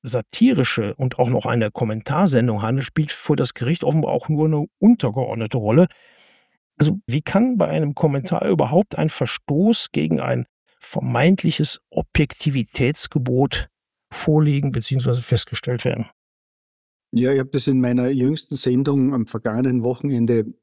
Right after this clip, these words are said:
Speaker 2: ja auch angesprochen. Mir ist auch als Jurist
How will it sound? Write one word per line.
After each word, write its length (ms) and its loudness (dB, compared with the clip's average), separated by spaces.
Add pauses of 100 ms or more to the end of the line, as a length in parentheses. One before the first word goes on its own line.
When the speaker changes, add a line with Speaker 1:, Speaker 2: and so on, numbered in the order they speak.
(120)
Speaker 2:
ja 360 -4
auch 280 -6
angesprochen. 800 -2 (380)
Mir 240 2
ist 160 -2
auch 180 -6
als 180 -2
Jurist 580 0